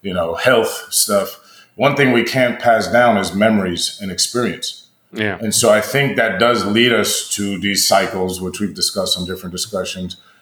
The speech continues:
Speaker 1: And so, and then thinking of just kind of getting my mind here, thinking of things like, um, you know, just discussions we've had about, uh,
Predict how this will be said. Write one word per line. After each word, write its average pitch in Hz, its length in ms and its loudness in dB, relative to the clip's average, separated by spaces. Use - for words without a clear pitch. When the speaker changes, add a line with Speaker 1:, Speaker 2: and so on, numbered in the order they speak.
Speaker 1:
And 110 500 0
so, 117 520 2
and 127 140 2
then - 300 0
thinking 151 220 2
of 120 280 0
just 123 460 -2
kind 107 160 2
of 92 220 -8
getting 110 220 2
my 110 80 -2
mind 117 320 4
here, 110 280 0
thinking 147 220 2
of 127 140 2
things 131 420 0
like, 117 500 2
um, 95 500 2
you 131 100 -2
know, 95 120 -2
just 98 200 -4
discussions 107 440 0
we've 98 120 -2
had 123 200 4
about, 98 400 2
uh, 90 280 2